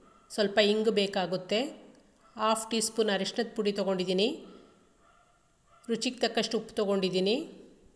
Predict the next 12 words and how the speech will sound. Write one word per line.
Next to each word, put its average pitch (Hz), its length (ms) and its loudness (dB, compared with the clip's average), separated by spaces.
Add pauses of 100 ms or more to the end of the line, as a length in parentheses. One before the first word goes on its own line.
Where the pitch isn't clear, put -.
ಒಂದು 226 180 0 (100)
ಟೇಬಲ್ 220 300 2
ಸ್ಪೂನಷ್ಟು 202 500 -2
ತುಪ್ಪ 202 180 -2 (120)
ತೊಗೊಂಡಿದ್ದೀನಿ, 185 560 0
ಮತ್ತು 214 260 -2
ಒಂದು 190 180 -4
ಟೇಬಲ್ 196 240 -2
ಸ್ಪೂನಷ್ಟು 196 460 -4
ಆಯಿಲ್ 202 260 0
ಬೇಕಾಗುತ್ತೆ, 185 520 -2 (2500)
ಮತ್ತು 214 180 0